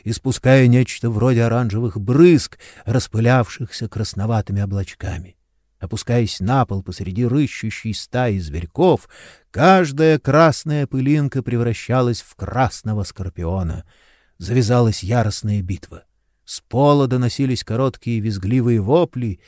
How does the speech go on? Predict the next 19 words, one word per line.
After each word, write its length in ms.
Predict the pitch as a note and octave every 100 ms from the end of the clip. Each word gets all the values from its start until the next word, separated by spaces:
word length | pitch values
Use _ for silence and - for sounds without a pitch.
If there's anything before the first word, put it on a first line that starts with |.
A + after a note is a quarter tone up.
| _
и 140 | G#2 G#2+
щебет 640 | - - - D#3+ C#3 B2
маленьких 680 | F2+ G2+ B2+ A#2 A2 G#2+ G2 -
клешней. 880 | G2 G2 - G2 F#2+ D#2+ - _ _ _ _ _ _ _ _ _ _ _ _ -
Существа 580 | A#2+ B2+ D3+ - D#3 D3+
с 80 |
обезьяньими 760 | C#3+ C3+ G#2+ A2 C#3+ C#3 C3 B2
головами 500 | B2 B2+ C#3 C3+ A#2+
терпели 480 | A#2+ A2 A#2 B2 A#2
поражение 920 | A2+ A2 F#2 C3 D3+ C#3+ C3 A2+ - _ -
и 160 | B2
дохли. 600 | F#2+ A2+ G2+ - D2 - _ _ _ _ _ _ -
Призрак 540 | G#2+ C3+ B2 A2+ F2
вздохнул 840 | D2+ C#2 E2+ - A2 G3+ G3+ B2+ _ _ _ -
и 120 | D3
снова 560 | C3+ G#2 D3 G3+ G3 F#3
приподнял 680 | D#3+ D#3+ C#3 G#2+ C#3+ D3 -
птичью 560 | - C3 B2+ - A2+
лапу. 600 | G2+ G2+ F#2 - D2 -